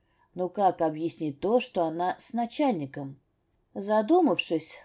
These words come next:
он не заметил, они уехали достаточно далеко. В небе мелькнула молния. Они не слышали раскатов грома из-за шума байка.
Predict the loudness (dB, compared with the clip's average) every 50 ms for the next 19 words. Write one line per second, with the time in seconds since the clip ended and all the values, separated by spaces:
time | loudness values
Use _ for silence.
0 | -16 -6 -2 -2 0 0 0 0 2 2 2 2 4 0 0 0 0 -2 -4 -4
1 | -4 -2 -2 0 0 0 -2 -2 -2 -2 0 4 4 4 4 4 2 0 0 2
2 | 2 2 0 0 -2 0 0 0 0 0 -4 -12 -10 -8 -6 -2 0 0 0 -2
3 | -4 -4 -4 -4 -4 -4 -6 _ _ _ _ _ _ _ _ _ _ _ _ _
4 | _ _ _ _ _ -4 0 2 2 4 4 4 4 4 4 4 4 2 0 0
5 | -2 0 2 2 2 2 2 2 2 0 0 -2 -4 -6 -6 -8 -12 _ _ _
6 | _ _ _ _ _ _ -6 0 0 0 2 2 0 0 0 0 2 2 2 2
7 | 2 2 2 2 2 0 0 0 2 2 4 4 2 0 0 0 0 0 2 0
8 | -2 -4 -2 0 2 2 2 2 2 0 -2 -4 -4 -4 -2 -4 -4 -4 -4 -6
9 | -4 -4 -4 -2 0 0 0 0 -2 -6 -10 -12 -12